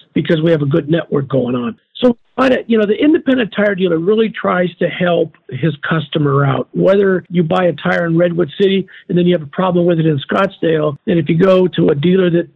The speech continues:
that is a Tire Pro chain, for example, it's a franchise, but we're not, we're still independent tire dealers. We're more of a marketing group. You know, I'd call him up, um, a good friend of mine out here, his name was Howard.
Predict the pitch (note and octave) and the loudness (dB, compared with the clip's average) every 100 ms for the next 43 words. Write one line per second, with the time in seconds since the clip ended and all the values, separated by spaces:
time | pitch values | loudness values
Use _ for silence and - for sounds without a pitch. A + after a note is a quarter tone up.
0 | - D#3+ - - - C#3 C#3 F3 F3+ F3 | -4 -4 -4 -8 -6 -2 -2 0 0 0
1 | E3 D#3+ C#3+ - D#3 D3 D3 C#3+ - D#3 | 0 0 -2 -4 -2 -2 -4 -4 -2 -4
2 | D3+ D3 D3+ D3+ D3+ C#3 - E3+ E3+ E3 | -2 -2 0 0 -2 -6 -4 -2 -2 -2
3 | D#3+ D#3+ D#3 C#3+ - E3 D#3+ E3 - _ | -2 0 0 -2 -2 0 0 -2 -4 _
4 | _ - C#3 G3+ F#3+ F3 C#3 E3 C#3 E3 | _ -4 0 2 2 0 0 -2 -2 -2
5 | E3 D#3+ D#3+ D3+ D#3 D#3 D#3+ D3 D3+ D3 | 0 2 0 0 0 2 0 0 -2 -2
6 | D#3 - D3+ C#3+ D3+ D3+ _ A#3+ A3 G3+ | -2 -2 -4 0 -2 -2 _ 2 4 4
7 | F#3+ - G3+ F3+ E3+ D#3+ E3+ - - F2+ | 2 -2 -2 2 0 -2 -6 -6 -4 -2
8 | F2 D#2 - - C3+ D#3+ - E3 E3 D#3+ | -2 -6 -8 -6 -4 -4 -2 0 2 2
9 | D#3+ E3 D#3+ D#3+ D3+ D#3 D3+ C3+ D#3 E3 | 2 0 0 2 0 0 -2 -2 0 2
10 | E3 D3 | 2 -2